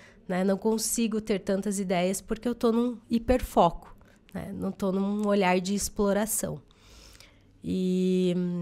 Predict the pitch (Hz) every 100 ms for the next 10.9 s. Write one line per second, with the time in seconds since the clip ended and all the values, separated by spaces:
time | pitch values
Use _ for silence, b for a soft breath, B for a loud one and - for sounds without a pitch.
0 | 170 143 - _ - 190 214 220 240 240
1 | 240 226 214 208 214 240 214 214 220 214
2 | 214 214 190 220 220 226 214 214 196 233
3 | 240 208 196 185 208 208 214 - 180 190
4 | 196 180 196 156 165 190 185 185 - 165
5 | 175 - 170 - - 160 175 185 170 165
6 | 165 165 B B B B 165 156 175 156
7 | 170 175 165 165 170 160 - 175 - 165
8 | 160 175 185 190 B B B B B -
9 | 196 214 220 220 240 208 214 226 254 -
10 | 226 202 233 226 277 269 247 226 208